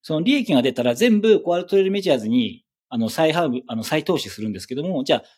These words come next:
その、こう、利益が出たら、それを各大会で、こう、何パーセントずつ儲けようっていうことではない、あの、まあ、非営利の、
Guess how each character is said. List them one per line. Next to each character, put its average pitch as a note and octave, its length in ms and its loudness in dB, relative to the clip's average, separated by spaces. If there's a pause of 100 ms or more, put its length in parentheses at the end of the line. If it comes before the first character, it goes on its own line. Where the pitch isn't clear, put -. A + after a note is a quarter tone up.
そ - 160 -4
の、 G#3 180 2
こ G3+ 500 2
う、 E3 40 -10
利 G#3+ 80 2
益 G#3 180 -2
が A#2 60 0
出 B2+ 120 0
た A#2+ 100 -2
ら、 A#2 200 -4
そ C#3 140 -8
れ D#3 80 4
を D3 40 -2
各 - 280 -4
大 A#2 240 0
会 A#2 180 -2
で、 A#2+ 80 -4
こ B2 140 -8
う、 - 20 2
何 B2+ 200 2
パ C#3+ 100 2
ー C3 40 -2
セ C#3 120 0
ン C3+ 80 0
ト A#2+ 100 0
ず A#2+ 200 -12
つ - 160 -14
儲 B2+ 360 0
け B2+ 120 -2
よ C3+ 120 4
う C3 60 -2
っ - 20 -20
て - 80 0
い F#3+ 60 4
う - 20 2
こ F#3+ 100 -4
と G#3+ 80 4
で C3+ 100 2
は G#2+ 60 -4
な C#3+ 160 2
い、 B2 320 -2 (380)
あ A2+ 160 0
の、 G#2 360 -4
ま A#2+ 120 2
あ、 - 20 -2
非 F3 240 -2
営 B3 140 6
利 G3+ 140 0
の、 A#3+ 420 4